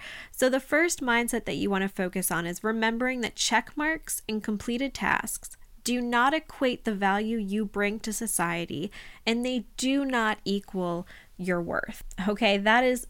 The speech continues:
super important, because check marks are not the only way for us to view success. And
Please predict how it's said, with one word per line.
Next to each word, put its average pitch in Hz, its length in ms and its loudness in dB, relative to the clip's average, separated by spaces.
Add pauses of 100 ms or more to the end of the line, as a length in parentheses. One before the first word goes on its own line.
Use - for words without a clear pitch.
(140)
super 285 600 0
important, 196 760 -2
because 240 760 0
check - 360 0
marks 320 320 0
are 285 120 0
not 214 260 0
the - 220 -4
only 202 280 0
way 196 560 0
for 240 300 2
us 220 500 4 (300)
to 269 180 2
view 196 480 0
success. - 840 -4 (560)
And 208 760 2